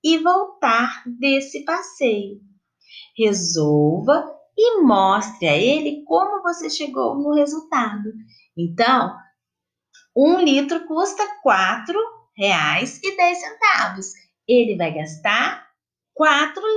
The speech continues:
litros. Então, quatro e dez, mais quatro e dez, mais quatro e dez, mais quatro e dez. Ou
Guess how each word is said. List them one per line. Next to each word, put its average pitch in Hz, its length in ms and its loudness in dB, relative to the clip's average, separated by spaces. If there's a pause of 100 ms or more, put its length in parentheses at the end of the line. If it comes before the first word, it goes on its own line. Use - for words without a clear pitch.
litros. - 480 -8 (100)
Então, 180 320 -6
quatro 240 440 0
e 247 100 -8
dez, 214 460 0
mais 190 340 -6
quatro 247 320 -8
e 240 100 -10
dez, 202 440 -4
mais 202 320 -10
quatro 254 300 -6
e 240 80 -12
dez, 196 400 -2
mais 160 340 -8
quatro 247 260 -6
e 339 80 -6
dez. - 440 -2
Ou 294 400 4